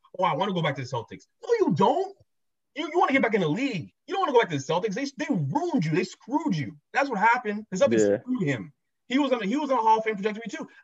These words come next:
Speaker 1: And he might have been a borderline candidate. I mean, we had, we don't, who knows how many more good years he had left. You know what I'm saying? Like, all, he made All-Star teams. Like, nah, bro, it doesn't sit right with me the way his, way, the way his career ended. But you, it's acceptance. This is the final stage of grief.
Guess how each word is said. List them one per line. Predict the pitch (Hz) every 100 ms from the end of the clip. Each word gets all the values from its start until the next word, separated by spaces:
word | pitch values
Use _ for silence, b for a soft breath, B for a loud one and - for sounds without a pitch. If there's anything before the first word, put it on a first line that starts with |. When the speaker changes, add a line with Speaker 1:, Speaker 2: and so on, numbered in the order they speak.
| -
Speaker 1:
And | 196
he | 294
might | 311
have | 269
been | 262
a |
borderline | 160 240 285 285 285 -
candidate. | 285 339 311 202 - _ _ -
I |
mean, | 240 254
we | 277
had, | 269 185
we | 185 262
don't, | 269
who | 262
knows | 254 254
how | 226
many | 220
more | 202 147
good | 165 156
years | 151
he | 143
had | 135
left. | 123 107 - _ _ _
You | 190
know | 240
what |
I'm | 226
saying? | - 226 226
Like, | 208 165 - _ _ _
all, | 185 247 254
he | 247
made | 262 247
All-Star | 269 277 233
teams. | 190 175 127 95 -
Like, | 170 160 143 _ _ _ _
nah, | 170 196
bro, | 156 156 160 156
it | 160
doesn't | 180 208
sit | 196 202
right | 190
with | 190
me |
the | 175
way | 175
his, | 170 147 -
way, | 139 143
the | 131
way | 160
his | 147
career | - 147 139 -
ended. | 123 147 196 185 _ _ _ -
But | 127 127
you, | 151 143 _ -
it's | 127
acceptance. | 131 170 156 113 82 -
This |
is | 151
the |
final | 131 151 135
stage | 123 143 127
of | 107
grief. | 123 127